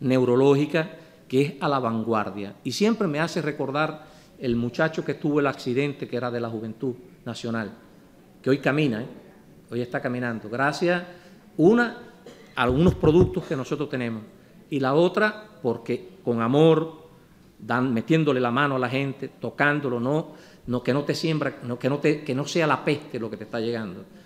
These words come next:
Te está llegando un paciente, te está llegando tu hermano, te está llegando tu mamá, tu papá.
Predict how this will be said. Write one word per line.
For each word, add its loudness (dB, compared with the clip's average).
Te -14
está -2
llegando 0
un -6
paciente, -6
te -14
está -8
llegando -4
tu -8
hermano, -6
te -18
está -4
llegando 0
tu -6
mamá, -4
tu -10
papá. -6